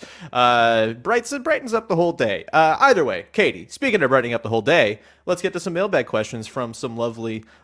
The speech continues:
listeners who, uh, again, obliged my request for just something different to talk about. The first question here comes from our pal, Chelsea Light, over at Raptors H Q. If you could put together the perfect basketball player using three different qualities from three different Raptors,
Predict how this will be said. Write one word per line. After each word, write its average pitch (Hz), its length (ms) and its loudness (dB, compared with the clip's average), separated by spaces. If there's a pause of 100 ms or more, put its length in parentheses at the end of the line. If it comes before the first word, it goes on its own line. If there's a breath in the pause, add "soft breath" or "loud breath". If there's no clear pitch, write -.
listeners 95 680 -10
who, 98 280 -10
uh, 92 200 -6
again, 104 420 -6
obliged 151 560 0
my 156 100 0
request 135 560 0
for 113 320 -2
just - 280 -4
something 196 360 -2
different 131 400 -2
to 101 80 -18
talk 107 320 -4
about. 92 260 -12
The - 60 -12
first 269 260 -6
question 214 320 0
here 156 200 0
comes 139 180 -8
from 131 100 -12
our 139 140 -2
pal, 101 380 -4 (260 soft breath)
Chelsea 131 340 -2
Light, 180 300 0 (260 soft breath)
over 143 380 -2
at 110 260 -4
Raptors 123 380 -4
H 151 240 0
Q. 240 320 -4
If 180 220 4
you 262 260 0
could - 220 -4
put 240 100 4
together 214 240 2
the 175 100 0
perfect 294 400 0
basketball 220 560 2
player 160 220 2
using 143 300 0
three 233 500 2
different 302 320 0
qualities 247 540 2
from 160 180 -4
three 208 420 -4
different 226 360 -2
Raptors, 185 680 2